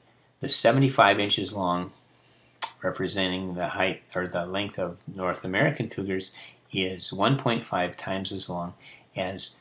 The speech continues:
C, the variable that represents the length of the tropical cougar. Which problem situation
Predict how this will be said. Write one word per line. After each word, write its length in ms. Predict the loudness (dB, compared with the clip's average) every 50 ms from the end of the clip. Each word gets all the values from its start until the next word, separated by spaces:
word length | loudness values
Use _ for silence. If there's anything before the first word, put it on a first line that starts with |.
| -10 -2
C, 500 | 2 4 6 6 6 4 2 -2 -6 -12 _ _ _ _ -6
the 140 | -4 -4 -4
variable 460 | -4 -4 -6 -6 -6 -6 -6 -6 -6
that 140 | -8 -2 2
represents 640 | 4 4 6 6 6 6 6 4 4 2 -2 -6 -6
the 380 | -2 2 4 4 4 4 0 -4 -14 _ _ _ _ _ _ _ _ -12 -4
length 320 | -2 0 0 0 -2 -2
of 160 | -4 -2 -2
the 60 | -4
tropical 540 | -4 -2 -2 -2 -2 -2 -4 -6 -6 -6 -4
cougar. 380 | -4 -2 -4 -4 -4 -6 -10 -16 -20 _ _ _ -16 -16 -16 -16 _ _ _ _ _ _ _ _ _ _ -12 -12 -12 -12 -14 -18 -18 -20 _ _ _ _ _ _ _ _ _ _ _ _ _ _ _ _ _ _ _ _ _ _ _ _ -20 _ _ _ _ _ _ _ -20 -20 -20 -20 -20 -20 -20 -20 -20 -20 -20 -20 -20 _ _ _
Which 280 | 8 8 8 8 6 8
problem 320 | 10 10 10 10 10 8
situation 880 | 6 6 6 6 8 10 10 12 12 10 10 6 0 0 -2 -4 -6